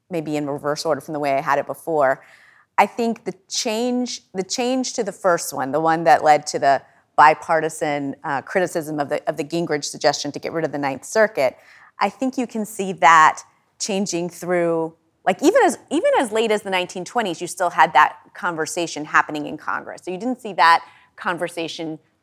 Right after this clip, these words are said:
that norm changing until, like, the sixties and seventies. And that goes hand in hand with the second norm about political actors complying with federal court orders. So if you think back to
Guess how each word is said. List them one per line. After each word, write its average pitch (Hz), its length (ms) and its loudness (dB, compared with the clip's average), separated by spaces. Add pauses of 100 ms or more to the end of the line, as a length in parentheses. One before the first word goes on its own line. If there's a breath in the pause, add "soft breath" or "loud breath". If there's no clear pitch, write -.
that 165 200 8
norm 175 300 -2
changing 151 460 -8
until, 151 240 -10
like, 151 200 -4
the 160 60 -12
sixties 165 520 -12
and 143 120 -14
seventies. 139 800 -2 (400)
And 208 120 -2
that 240 160 2
goes 294 160 -2
hand 254 260 -2
in 214 120 -6
hand 202 360 -4
with 170 160 -4
the 165 100 -6
second - 380 -4
norm 156 380 -4
about 165 480 2 (480 soft breath)
political 185 500 0
actors 165 400 2
complying 151 480 -4
with 151 140 -8
federal 147 260 0
court - 320 -6
orders. 190 340 0
So 180 120 -6
if 170 120 -8
you 202 80 -8
think 202 300 -10
back 175 320 2
to 147 300 -4